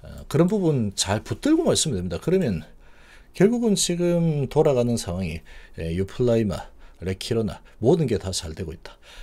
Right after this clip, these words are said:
아, 그리고 미국 시장 계속 성장 중이다. 이게 핵심이죠. 핵심입니다. 에, 근데 지금 뭐, 어, 셀트리온 정말로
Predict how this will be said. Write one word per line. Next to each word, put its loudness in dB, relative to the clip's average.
아, -6
그리고 -2
미국 0
시장 -4
계속 -10
성장 -8
중이다. -14
이게 0
핵심이죠. -6
핵심입니다. -12
에, -10
근데 2
지금 0
뭐, 2
어, -8
셀트리온 -2
정말로 -2